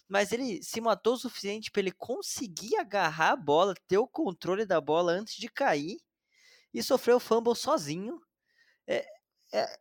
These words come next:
assim, é um fumble muito difícil de acontecer, <laughs> e ele se espatifou tanto no chão que ele não teve nem força pra pegar a bola depois, antes do cara do, antes do Carlton Davis. Então, assim, é, eu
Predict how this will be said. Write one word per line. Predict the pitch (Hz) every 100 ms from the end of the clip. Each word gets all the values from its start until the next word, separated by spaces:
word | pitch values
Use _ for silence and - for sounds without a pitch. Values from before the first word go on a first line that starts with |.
| -
assim, | 381 - 269 214 160 - _
é | - 233
um | 403
fumble | - 254 302 202
muito | 180 208 247 196
difícil | 180 - - 180 -
de | 147
acontecer, | 139 147 - 147 - 143 160 180 190 -
<laughs> | 190 - - - -
e |
ele | 202 262
se | -
espatifou | - - 233 233 - 214
tanto | - 226 240
no | 190
chão | 165 196
que | 196
ele | 185
não |
teve | 180 190
nem | 180 233
força | - 165 196 190
pra | - 147 _ -
pegar | 160 135 139
a |
bola | 139 139 143
depois, | 135 147 143
antes | 139 147
do | 139
cara | 135 131
do, | 131 117 95 - _
antes | 143 143
do | 143
Carlton | 143 139 139
Davis. | 127 151 175
Então, | 175
assim, | 214 208 147 _ _ _ _ _ _ _ _
é, | 147 147 139 135 127 104 - _ _ _ _ _ _ _ - -
eu | 180 196 214 185